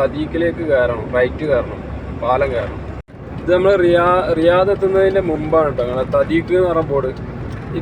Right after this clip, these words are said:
തദീക്ക് എന്ന് പറഞ്ഞ ബോർഡ് നമ്മൾ റൈറ്റ് കയറും. ആ റോഡ് നമ്മൾ റൈറ്റ് കയറി കഴിഞ്ഞാൽ പിന്നെ വേണ്ട, കാലിയായ റോഡാണ്. ഈ റോഡ് വഴി നമ്മൾ തദീക്കിലേക്ക് കയറണം. ത-, ഗൈസ്, ഇതാണ്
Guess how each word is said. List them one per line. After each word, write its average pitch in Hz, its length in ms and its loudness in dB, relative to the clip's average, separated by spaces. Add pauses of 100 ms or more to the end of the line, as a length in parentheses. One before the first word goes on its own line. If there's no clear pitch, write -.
തദീക്ക് 175 340 4
എന്ന് 196 120 4
പറഞ്ഞ 185 200 2
ബോർഡ് 165 260 4
നമ്മൾ 160 200 0 (260)
റൈറ്റ് 135 320 -2
കയറും. 110 300 0 (2250)
ആ 160 40 4 (100)
റോഡ് 202 240 4
നമ്മൾ 208 180 4 (140)
റൈറ്റ് 170 320 0
കയറി 185 340 6
കഴിഞ്ഞാൽ 160 380 4 (400)
പിന്നെ 151 200 -2
വേണ്ട, 143 160 0 (140)
കാലിയായ 156 420 4 (160)
റോഡാണ്. 127 340 2 (520)
ഈ 151 180 4
റോഡ് 151 280 2
വഴി 156 200 2
നമ്മൾ 147 160 -4 (140)
തദീക്കിലേക്ക് 151 680 2
കയറണം. 113 380 0 (140)
ത-, 123 100 2 (1400)
ഗൈസ്, - 260 4
ഇതാണ് 175 260 4